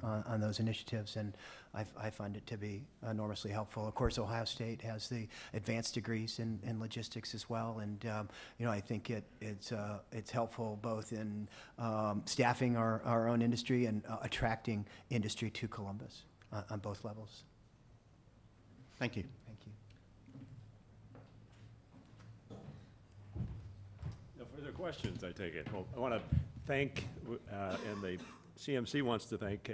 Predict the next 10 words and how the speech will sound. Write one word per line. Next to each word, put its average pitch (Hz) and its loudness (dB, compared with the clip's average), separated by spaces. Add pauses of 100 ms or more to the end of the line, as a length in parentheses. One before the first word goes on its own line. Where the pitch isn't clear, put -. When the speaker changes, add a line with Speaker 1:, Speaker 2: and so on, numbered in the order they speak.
(120)
Speaker 3:
Outlook 110 0
Media 147 2 (240)
and, 95 0 (100)
uh, 101 2
Morpsey 120 2
for 98 -4
sponsoring 107 0
our 92 2
program 123 6
today. 120 8